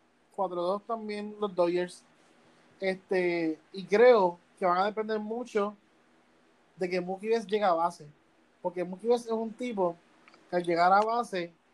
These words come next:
ya te crea situaciones, porque pues roba bien las bases, corre bien las bases. So, Mookie Betts debe ser el factor X ahí. Este, mano, y si Cody Bellinger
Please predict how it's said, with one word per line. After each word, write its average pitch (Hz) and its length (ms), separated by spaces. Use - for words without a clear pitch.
ya 175 160
te 196 120
crea 214 180
situaciones, 180 580
porque 165 220
pues 156 240
roba 170 220
bien 202 100
las 208 120
bases, 180 460
corre 165 240
bien 175 160
las 190 160
bases. 165 460
So, 175 400
Mookie 175 260
Betts 180 200
debe 214 140
ser 208 360
el 196 220
factor 202 400
X 202 280
ahí. 190 260
Este, 160 1000
mano, 190 340
y 165 280
si - 160
Cody 202 200
Bellinger 208 400